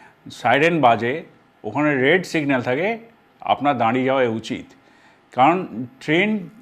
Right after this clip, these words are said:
ট্র্যাকে আছে এবং ট্রেনটা পাস করবে, সেই জন্যই রেলগেটটি বন্ধ থাকে। আমরা প্রায়শই দেখি আমাদের রেলগেটগুলিকে জু-, মানে বন্ধ হওয়ার মুখেই মানুষজন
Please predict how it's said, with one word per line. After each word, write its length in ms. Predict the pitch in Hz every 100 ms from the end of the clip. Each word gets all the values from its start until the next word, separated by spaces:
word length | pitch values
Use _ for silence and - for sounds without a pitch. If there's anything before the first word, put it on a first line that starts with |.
| - _ _ -
ট্র্যাকে 360 | 135 139 185
আছে 280 | 156 151 196
এবং 200 | 180 160 151
ট্রেনটা 320 | 139 143 156
পাস 340 | 156 135 135
করবে, 280 | - 156 202
সেই 260 | 214 135 143
জন্যই 300 | 160 185 214
রেলগেটটি 500 | 147 135 135 135 156
বন্ধ 320 | 117 104 90
থাকে। 340 | - 73 - - _ _ _ - - - _ _
আমরা 460 | 127 151 196 208 196
প্রায়শই 540 | 160 156 180 202 208
দেখি 380 | 185 180 208 202 -
আমাদের 680 | 131 165 175 196 160 131 120
রেলগেটগুলিকে 1040 | 139 165 170 185 165 185 185 180 185 190 - - - - 120 107
জু-, 160 | 123
মানে 400 | 117 117 117 113 104
বন্ধ 240 | 117 147 190
হওয়ার 320 | 151 175 170
মুখেই 440 | 170 165 151 123 - - - -
মানুষজন 580 | 123 160 190 - 208 180